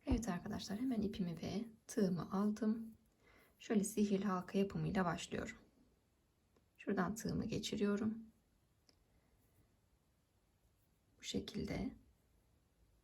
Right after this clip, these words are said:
bir ve iki. İki tane zincir çekiyorum.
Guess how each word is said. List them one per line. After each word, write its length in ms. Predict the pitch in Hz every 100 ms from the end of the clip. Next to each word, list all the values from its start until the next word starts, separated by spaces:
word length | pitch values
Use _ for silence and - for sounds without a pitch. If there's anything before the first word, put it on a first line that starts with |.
| -
bir 560 | 190 208 311 - - - _ _ _ _ _ -
ve 240 | 214 - - _ _ _ _ _ -
iki. 340 | - - - - - - - -
İki 160 | 294 254
tane 260 | 202 196 196
zincir 260 | 170 190
çekiyorum. 460 | - - - -